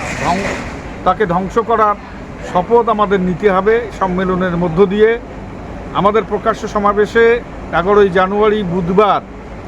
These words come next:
বিকেল তিনটায় শুরু হবে। বক্তব্য রাখবেন রাজ্য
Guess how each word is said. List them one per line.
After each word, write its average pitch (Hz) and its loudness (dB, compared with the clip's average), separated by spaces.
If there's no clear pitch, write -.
বিকেল 196 2
তিনটায় 202 0
শুরু 196 -2
হবে। 180 6
বক্তব্য 165 2
রাখবেন 208 2
রাজ্য 190 2